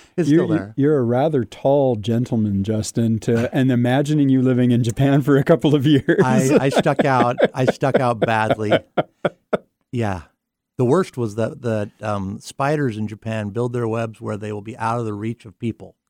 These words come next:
Speaker 1: That was about face level for me. So, and I have a spider issue. So there's another quirky thing for you.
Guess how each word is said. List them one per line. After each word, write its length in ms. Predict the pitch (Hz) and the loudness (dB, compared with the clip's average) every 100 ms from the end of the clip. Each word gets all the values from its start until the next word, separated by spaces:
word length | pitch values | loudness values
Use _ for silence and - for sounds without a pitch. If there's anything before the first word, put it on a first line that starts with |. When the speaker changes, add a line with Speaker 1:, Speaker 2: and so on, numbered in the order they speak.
| _ _ _ _ _ _ _ 120 | _ _ _ _ _ _ _ -4
Speaker 1:
That 200 | 117 139 | -2 0
was 120 | 120 | -2
about 280 | 123 127 - | -2 -4 -4
face 340 | 127 117 - | -4 -4 -4
level 260 | 123 104 95 | -6 -6 -10
for 200 | - 98 | -10 -8
me. 240 | 98 110 | -4 -6
So, 560 | - - 123 117 117 - - - - | -6 -4 0 2 0 -4 -10 -14 -8
and 120 | 120 | -4
I 60 | 131 | 0
have 100 | 139 | 0
a 60 | 127 | -2
spider 400 | - 131 120 113 | -2 -2 0 -2
issue. 500 | 127 - 147 151 165 | -2 -2 -2 -2 -2
So 160 | - 117 | -2 0
there's 160 | 139 | 0
another 220 | 127 131 | 0 0
quirky 320 | 117 131 - 117 | -2 -6 -4 -4
thing 240 | 113 104 | -4 -6
for 220 | - 107 | -6 -6
you. 180 | 98 | -6